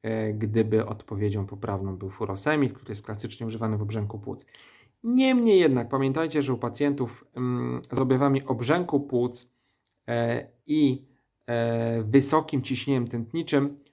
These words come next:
możemy, em, zaryzykować rozpoznanie zespołu scape i leczenie takiego zespołu to nitrogliceryna w wysokiej dawce. Możecie sobie to wygooglować, jaka to dawka, e, i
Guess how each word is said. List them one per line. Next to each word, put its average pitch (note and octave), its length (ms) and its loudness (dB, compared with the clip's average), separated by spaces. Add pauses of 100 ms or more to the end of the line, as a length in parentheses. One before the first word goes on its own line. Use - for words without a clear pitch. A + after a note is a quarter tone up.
możemy, B2+ 600 4 (120)
em, A#2 920 -4 (100)
zaryzykować A#2+ 760 0
rozpoznanie B2 460 -4
zespołu A#2 400 -6
scape E3 500 2 (840)
i C#3+ 100 4
leczenie C3+ 380 4
takiego A#2 340 -6
zespołu A#2 600 0
to A2+ 420 -6
nitrogliceryna C3 1080 0
w G#2+ 160 -8
wysokiej B2+ 440 -2
dawce. D#3 420 2 (220)
Możecie G#3 340 2
sobie C#3+ 180 -2
to B2 100 0
wygooglować, B2 680 2
jaka C#3 200 0
to A#2+ 100 -4
dawka, C#3 500 0 (1200)
e, B2+ 60 2 (540)
i B2+ 420 2